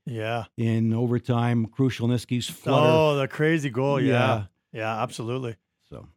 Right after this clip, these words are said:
Speaker 1: Uh, th-, th-, there's so many, uh, stories from the eighties that, that you have and you remember and people in the city hold dear, you know, people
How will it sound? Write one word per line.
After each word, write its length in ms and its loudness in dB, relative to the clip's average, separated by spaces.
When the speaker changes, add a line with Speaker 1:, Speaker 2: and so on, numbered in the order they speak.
Speaker 1:
Uh, 280 2
th-, 240 -10
th-, 160 -12
there's 280 0
so 160 2
many, 400 0
uh, 260 -6
stories 480 -2
from 180 -8
the 160 -6
eighties 360 -4
that, 200 -6
that 140 -2
you 220 2
have 360 0
and 160 -4
you 140 0
remember 500 -2
and 80 -6
people 280 -2
in 60 -2
the 80 -2
city 280 -6
hold 300 -4
dear, 220 -4
you 120 -4
know, 100 -6
people 480 -8